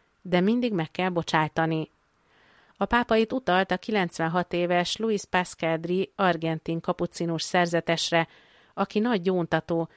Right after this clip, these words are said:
és akit a legutóbbi konzisztóriumon tavaly szeptember harmincadikán bíborossá kreált. „Ő egy nagy, bőkezű megbocsátó, mindent megbocsát”, mondta róla a pápa.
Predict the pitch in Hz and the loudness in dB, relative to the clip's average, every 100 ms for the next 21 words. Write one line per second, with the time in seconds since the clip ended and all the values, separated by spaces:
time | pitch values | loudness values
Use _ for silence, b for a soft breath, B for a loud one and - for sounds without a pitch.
0 | b b - 165 190 - 202 202 208 185 | b b -6 -4 -2 -2 0 2 2 0
1 | - 170 165 - 190 175 170 - 175 175 | 0 0 0 0 -2 0 -4 -2 -2 0
2 | 175 175 180 - _ 233 220 214 208 - | 0 2 0 -2 _ -2 2 2 2 0
3 | 170 - 165 160 156 180 180 170 170 165 | -2 -2 0 0 0 0 0 0 -2 -2
4 | - 170 160 - 214 180 165 160 156 - | 0 0 0 -2 -4 -2 0 -2 -2 -2
5 | 160 151 165 160 156 156 151 - _ b | -2 -2 0 2 4 2 -2 -16 _ b
6 | b b b b - 202 180 175 196 240 | b b b b 2 6 6 6 4 4
7 | 226 214 180 233 233 185 175 170 175 165 | 2 2 2 2 2 0 0 0 0 -2
8 | 165 - 165 156 175 160 - 247 240 170 | -2 0 0 2 2 0 -2 -2 0 0
9 | 151 180 156 156 - 165 156 - - 180 | -2 -2 -2 -2 0 0 0 -4 -12 -4
10 | 160 160 156 160 160 - 160 151 165 156 | -2 0 0 2 0 0 -2 0 0 0